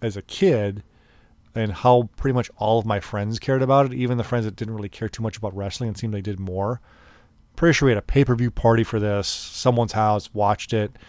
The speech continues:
Even though we knew, like, Austin's winning the championship in the main event, like, right? Like, there's no question. But it was such a big deal. What about you? What were you watching at this time? Were you having, like, a,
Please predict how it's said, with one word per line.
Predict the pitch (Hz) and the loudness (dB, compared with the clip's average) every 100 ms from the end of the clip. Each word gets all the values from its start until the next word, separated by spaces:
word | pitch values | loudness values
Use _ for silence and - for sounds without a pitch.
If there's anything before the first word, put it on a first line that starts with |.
| - - - | -20 -14 -2
Even | 208 269 | 0 2
though | |
we | 262 175 | 4 4
knew, | 123 113 123 113 101 95 | 2 4 4 4 0 -8
like, | 104 - - | -14 -12 0
Austin's | 196 - 131 | 0 2 -2
winning | 110 110 | 0 -2
the | 92 | -4
championship | - 104 - 92 - - - - - | -4 -4 -6 -14 -12 -12 -14 -18 -6
in | 107 | -4
the | |
main | 101 87 | -2 -4
event, | 90 87 - | -8 -12 -12
like, | 101 98 _ _ - | -16 -18 _ _ -6
right? | 104 107 - _ 120 | 0 0 -2 _ -8
Like, | 113 | -4
there's | 127 120 | -2 2
no | 143 117 98 - - | 2 2 -2 -16 -10
question. | - 123 - - - - - - - _ _ _ _ _ _ 123 | 4 4 4 -6 -12 -16 -18 -20 -20 _ _ _ _ _ _ 4
But | 156 | 6
it | |
was | 143 135 | 6 2
such | - - | 0 0
a | 127 | 0
big | - 110 98 | 0 -2 0
deal. | 123 139 - 98 | 0 0 -2 -4
What | 120 | -2
about | 143 135 | 2 2
you? | 143 | 0
What | 113 110 | -2 -2
were | |
you | 117 135 | -2 0
watching | 117 95 - 98 | 0 -2 -6 -10
at | |
this | 98 - | -10 -10
time? | 101 95 | -10 -6
Were | |
you | 107 | -6
having, | 98 | -6
like, | 95 | -10
a, | - | -16